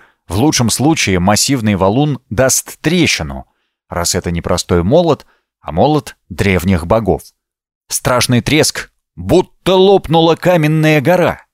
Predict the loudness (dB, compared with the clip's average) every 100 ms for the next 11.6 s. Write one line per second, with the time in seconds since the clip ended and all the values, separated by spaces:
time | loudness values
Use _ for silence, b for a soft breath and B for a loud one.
0 | _ _ _ _ 0 0 0 2 2 2
1 | 0 0 0 0 0 0 0 -2 -2 2
2 | 2 2 0 0 0 0 -2 0 0 -2
3 | -2 -4 -4 -4 -2 -4 -2 -2 0 0
4 | 0 -2 -2 -4 -4 -2 -2 -4 -4 -4
5 | -2 -2 -2 0 -2 -2 -10 -14 b b
6 | b b -8 -2 0 2 2 2 0 0
7 | 0 2 2 2 2 2 2 0 -2 0
8 | 0 0 0 2 2 4 2 0 0 0
9 | 0 -2 -2 -4 -6 -2 -2 0 -2 -2
10 | -2 -4 -4 -2 0 -2 _ -6 -2 0
11 | 4 4 2 -4 -12